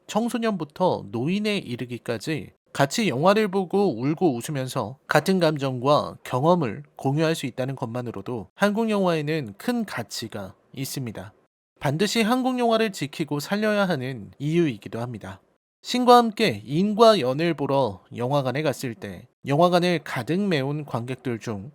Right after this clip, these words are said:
정말 나이 많은 노인분들이 있는 것을 보고 저는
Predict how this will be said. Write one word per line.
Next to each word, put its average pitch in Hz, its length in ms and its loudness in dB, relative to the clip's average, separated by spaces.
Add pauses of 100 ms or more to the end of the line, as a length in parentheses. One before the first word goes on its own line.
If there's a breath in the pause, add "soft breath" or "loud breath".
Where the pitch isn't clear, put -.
정말 156 480 4
나이 131 300 2
많은 202 300 2
노인분들이 147 680 -2
있는 120 220 -6
것을 123 240 -4
보고 107 560 -6
저는 117 500 -6